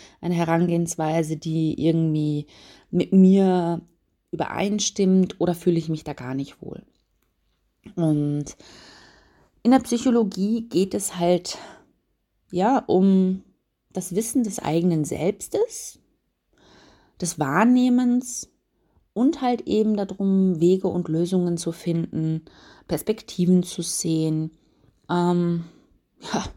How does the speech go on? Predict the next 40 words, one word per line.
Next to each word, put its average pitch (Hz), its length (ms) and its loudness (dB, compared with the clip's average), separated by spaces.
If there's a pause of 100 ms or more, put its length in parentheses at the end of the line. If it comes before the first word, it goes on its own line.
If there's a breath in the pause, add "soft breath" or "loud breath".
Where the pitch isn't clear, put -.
ich - 200 -18
könnte 170 260 -2
wahrscheinlich 160 360 -4
noch 160 140 -4
eine 156 100 -4
Stunde 214 460 0
weiter 139 220 -8
hier 151 180 -4
verschiedene 151 680 -8
Sachen - 340 -6
aufzählen, 147 580 -6
die 147 120 -4
man 147 160 -4
als 151 140 -4
Intervention 151 800 -2
tun 139 260 -4
könnte. 135 400 -6 (840 loud breath)
Aber 226 200 0
darum 214 240 2
geht's 185 200 0
hier 156 100 0
ja 127 120 -2
gar 135 180 -8
nicht 147 180 -8
in 131 80 -6
der 123 80 -6
Podcast-Folge, - 840 -16 (180)
sondern 240 320 2
einfach 220 300 -4
nur 220 140 0
eine 180 180 -2
kleine 175 440 -2
Inspiration, 170 1000 -2 (380 loud breath)
was 175 220 -12
wir 160 140 -4
aus 156 120 -6
der 147 100 -10
Psychologie 131 540 -8
lernen 123 320 -18
können. - 220 -20